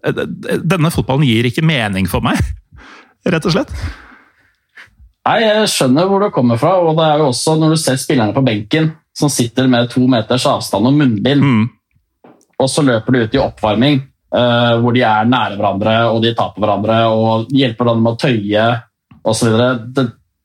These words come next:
Speaker 2: hvor er logikken der? Den, den er vanskelig å skjønne.
Speaker 1: Ja, den er det. Ehm, men i hvert fall, du, ehm,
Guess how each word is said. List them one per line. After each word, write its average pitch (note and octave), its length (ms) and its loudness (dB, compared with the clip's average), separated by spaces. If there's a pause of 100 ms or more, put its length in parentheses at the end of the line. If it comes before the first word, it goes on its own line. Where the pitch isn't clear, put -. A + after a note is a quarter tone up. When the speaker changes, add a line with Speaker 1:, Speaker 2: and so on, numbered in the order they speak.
Speaker 2:
hvor B2+ 480 0
er A#2+ 160 2
logikken A#2+ 480 0
der? B2 240 0
Den, B2 300 0
den B2+ 300 2 (200)
er B2+ 240 0
vanskelig G#2+ 420 -4
å G2 140 -2
skjønne. G#2+ 360 -4 (1300)
Speaker 1:
Ja, - 140 -2
den E3+ 100 2
er E3 80 0
det. D#3+ 100 -2 (380)
Ehm, D#3 440 0 (360)
men F#3 160 0
i - 0 -
hvert F#3 160 0
fall, G3 240 2
du, F3 80 2
ehm, F3 540 0